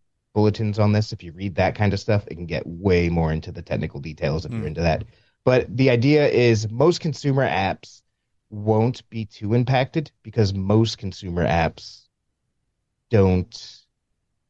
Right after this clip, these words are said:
Speaker 1: rely on those instructions so much. Video editing,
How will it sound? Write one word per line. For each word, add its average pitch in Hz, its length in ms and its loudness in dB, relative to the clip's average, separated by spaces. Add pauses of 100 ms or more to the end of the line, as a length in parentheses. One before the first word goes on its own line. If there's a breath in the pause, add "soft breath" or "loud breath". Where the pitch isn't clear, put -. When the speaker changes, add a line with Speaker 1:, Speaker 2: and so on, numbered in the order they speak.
(840)
Speaker 1:
rely 104 300 4
on 90 60 2
those 87 180 -2
instructions - 440 -10
so 80 120 -8
much. - 480 -8 (100)
Video 135 380 4
editing, 113 480 4